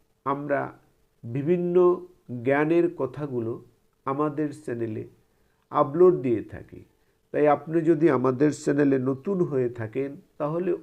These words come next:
অনুগ্রহপূর্বক আমাদের চ্যানেলটি সাবস্ক্রাইব করুন ও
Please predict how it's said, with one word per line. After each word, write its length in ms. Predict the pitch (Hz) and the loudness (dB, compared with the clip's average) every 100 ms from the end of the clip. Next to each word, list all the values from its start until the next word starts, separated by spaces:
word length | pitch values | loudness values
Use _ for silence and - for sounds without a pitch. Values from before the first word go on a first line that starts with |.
| 151 | -4
অনুগ্রহপূর্বক 840 | 156 175 160 160 160 147 135 143 - _ _ _ _ - | 0 0 -2 -8 -6 -8 -8 -10 -14 _ _ _ _ -8
আমাদের 400 | 127 151 160 175 160 | -2 0 2 2 0
চ্যানেলটি 480 | - 143 143 131 143 131 | -6 -4 -6 -6 -8 -8
সাবস্ক্রাইব 580 | 139 123 123 - 151 143 131 | -6 -6 -8 -6 -4 -4 -4
করুন 220 | 165 165 170 - _ _ _ | -2 -2 -4 -14 _ _ _
ও 40 | - | -2